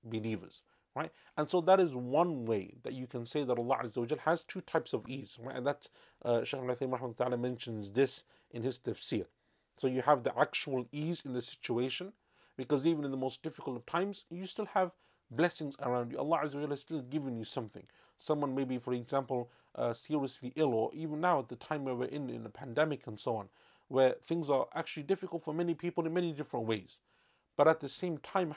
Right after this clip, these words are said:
how many blessings has Allah Azza wa Jalla still bestowed and showered upon us individually, as families,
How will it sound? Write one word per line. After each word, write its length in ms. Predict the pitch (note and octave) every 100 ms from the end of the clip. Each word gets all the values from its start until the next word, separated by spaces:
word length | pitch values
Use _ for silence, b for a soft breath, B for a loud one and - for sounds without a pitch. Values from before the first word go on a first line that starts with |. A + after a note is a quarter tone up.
| -
how 140 | F#3
many 160 | D#3 C3+
blessings 420 | D#3+ D#3+ E3 C#3+
has 140 | B2+
Allah 240 | C3 C#3 C#3
Azza 160 | C3 B2+
wa 80 |
Jalla 180 | A#2 A#2+
still 300 | - - D3
bestowed 560 | A2+ A#2 - C#3+ C#3 C3 b b b
and 140 | B2
showered 380 | A#2+ C#3+ C3+ A#2
upon 340 | A#2 - C3 A2+
us 200 | - -
individually, 800 | C#3+ B2+ A#2 B2+ A#2 A2 G#2 A2
as 220 | C3+ D#3 -
families, 540 | C#3 B2+ A#2 A2 -